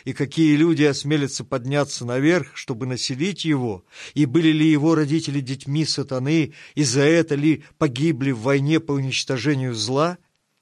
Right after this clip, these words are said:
но он не сказал ничего. Такая горечь и такое недоверие переполнили его, что глазам стало горячо, и он со стыдом ощутил сползшую вниз по щеке слезу.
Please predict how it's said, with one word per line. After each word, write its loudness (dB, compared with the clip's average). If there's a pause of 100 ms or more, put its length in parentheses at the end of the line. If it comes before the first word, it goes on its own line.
(160)
но 0
он 2
не -4
сказал -6
ничего. -8 (880)
Такая -6
горечь -2
и -8
такое -4
недоверие -4
переполнили -6
его, -8 (440)
что -6
глазам 0
стало -2
горячо, -6 (460)
и 2
он 4
со -4
стыдом 0
ощутил -4
сползшую -4
вниз -2
по -8
щеке -8
слезу. -10